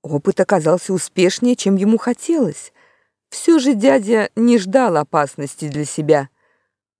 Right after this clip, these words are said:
Столько лет колдовал, стольким вредил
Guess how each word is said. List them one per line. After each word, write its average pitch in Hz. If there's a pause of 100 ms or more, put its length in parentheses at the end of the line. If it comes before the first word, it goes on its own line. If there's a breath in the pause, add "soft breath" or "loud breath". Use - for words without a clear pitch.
Столько -
лет 220
колдовал, 156 (280 loud breath)
стольким 269
вредил 202